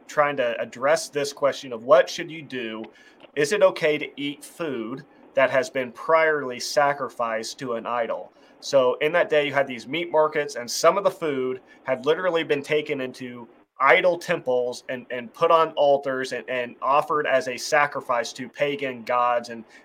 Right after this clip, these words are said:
and false deities. So the question that Christians had was, uh, uh, is it okay to eat this?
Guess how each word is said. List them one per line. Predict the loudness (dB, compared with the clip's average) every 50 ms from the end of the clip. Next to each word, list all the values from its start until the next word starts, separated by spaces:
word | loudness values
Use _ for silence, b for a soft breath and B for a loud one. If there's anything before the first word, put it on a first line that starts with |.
| B
and | -6 -4 -4 -2
false | 2 2 4 4 2 -2 -8
deities. | -12 -12 -10 -10 -10 -10 -12 -16 -18 -18 -18 -18 _ b b b b b b b
So | -2 4 8 8 8 8
the | 4 0
question | 0 6 8 8 8 8 4 -4 -4 -4 -2 0
that | 0 0 0 -2
Christians | -4 -4 -4 -4 -6 -8 -12 -8 0
had | 2 4 6 6 6 4
was, | 2 0 -2 -2 -4 -10 -16 _ _ _ _ _ _ _ _ -4 -4
uh, | -4 -2 -2 -4 -6 -6 -8 _ -8 -6
uh, | -4 -2 -2 -2 -4 -4 -6 -6
is | -6 -4 -2 0
it | 2 2
okay | 2 2 2 0
to | 0 0 -4 -6
eat | -8 -10 -10 -10
this? | -12 -12 -12 -12 -14 -14